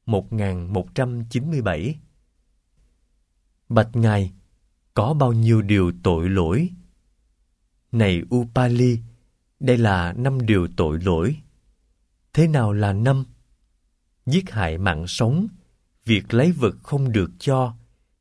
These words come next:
việc làm sai trái trong các dục, nói dối, trường hợp dễ vui đối với chất say, chất lên men, rượu mạnh. Này Upali, đây là năm điều tội lỗi.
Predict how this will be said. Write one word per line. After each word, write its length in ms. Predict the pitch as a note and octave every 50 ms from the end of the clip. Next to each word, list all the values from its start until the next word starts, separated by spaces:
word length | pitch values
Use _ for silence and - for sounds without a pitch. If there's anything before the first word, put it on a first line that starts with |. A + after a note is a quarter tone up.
| _ -
việc 200 | A#2 A2 A2+ B2
làm 260 | A#2 G#2+ G2 F#2+ F#2
sai 280 | - - C#3+ C3+ C3 A#2+ -
trái 300 | C3+ A#2+ B2 D#3 F#3 G#3+ - -
trong 180 | D3+ C3+ C3
các 160 | - F3 F3 F3 -
dục, 220 | B2 A2+ G2+ F2+ - - - _ _ _ _ _ _ _ _ _ _ _ _ _ _ _ _ _ _ _ _
nói 320 | A2 A2 G2+ G#2+ B2+ C3 A2+
dối, 360 | A#2 A2+ A#2+ C3+ E3+ G3+ A3+ - - - _ _ _ _ _ _ _ _ _ _ -
trường 180 | B2 A#2 A2
hợp 200 | G2+ G#2+ G2 F#2 -
dễ 320 | G2+ G2+ G2+ F#2 E2+ G2+ C3 C3+ C3
vui 320 | C3 C3 B2+ B2 A#2+ A#2 A2+ A#2
đối 200 | B2 A#2 B2+ C3+
với 200 | A2+ A#2+ C3+ D3+ D3+
chất 160 | - F#3 F3+ F3+
say, 400 | - - - - B2 A#2+ A2+ A2+ A#2 - - _ _ _ _
chất 260 | _ - F3+ F3+ - B2+
lên 320 | A#2+ B2 A#2+ A#2 A2+ A#2
men, 280 | B2 A#2+ A#2+ A2+ A2 A2+ - - - _ _
rượu 360 | - - - G#2+ G2 E2+ D#2+
mạnh. 360 | F2 F#2+ F#2 D#2+ C#2+ D2+ F2 - - _ _ _ _ _ _ _ _ _ _ _ _ _ _ _ _
Này 300 | A#2 A2 G#2+ G2 F2+ E2+ - - B2+
Upali, 720 | B2+ B2 B2 - C3 B2 A#2+ A#2+ A#2 B2 B2 A#2+ A#2 A#2 A#2 - - _ _ _ _ _ _ _
đây 180 | C#3 C#3 C#3
là 420 | B2+ A#2 G#2 F#2+ F2+ F2 F2 E2+ -
năm 300 | - C3 C#3+ C#3 C3+ B2
điều 280 | A2 A2 G2 F2+ E2+ D#2+ D#2+ -
tội 280 | - F#2+ D#2+ D#2 D#2+ F2
lỗi. 420 | F#2 F#2 E2+ D#2 D#2 F#2+ C#3+ F3